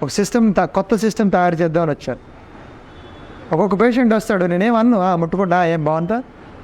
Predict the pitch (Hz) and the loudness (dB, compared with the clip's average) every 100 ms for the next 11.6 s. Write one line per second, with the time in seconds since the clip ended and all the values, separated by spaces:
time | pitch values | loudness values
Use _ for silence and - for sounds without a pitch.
0 | - - - - 175 156 156 156 226 226 | -20 -20 -4 0 0 2 0 2 2 4
1 | 220 208 151 151 165 185 196 180 185 165 | 2 0 0 0 0 2 2 0 0 0
2 | 170 190 180 175 160 156 - - - 156 | 0 0 0 0 -2 -4 -6 -8 -4 0
3 | 185 175 170 196 180 170 170 170 151 131 | 0 0 0 0 2 2 2 0 -2 -2
4 | 165 - 226 202 - - 208 196 208 233 | -4 -2 -2 -4 -10 -2 0 2 0 2
5 | 277 208 190 - 143 120 - - - - | 2 2 0 -2 -6 -6 -12 -20 -20 -4
6 | 185 214 262 254 240 233 233 175 220 262 | 0 2 2 0 0 2 2 2 2 2
7 | 254 254 294 247 202 240 247 233 262 247 | 2 2 2 2 2 2 0 0 0 0
8 | 226 240 240 240 247 226 208 240 220 214 | 0 2 2 2 2 0 0 0 2 0
9 | 208 269 - - - 185 214 190 214 202 | 0 -4 -6 -10 -4 -2 0 0 0 2
10 | 202 202 214 202 165 147 - 120 143 131 | 2 2 0 0 -2 -4 -4 -4 -2 -4
11 | 127 143 123 170 165 190 | -2 -4 -2 0 2 0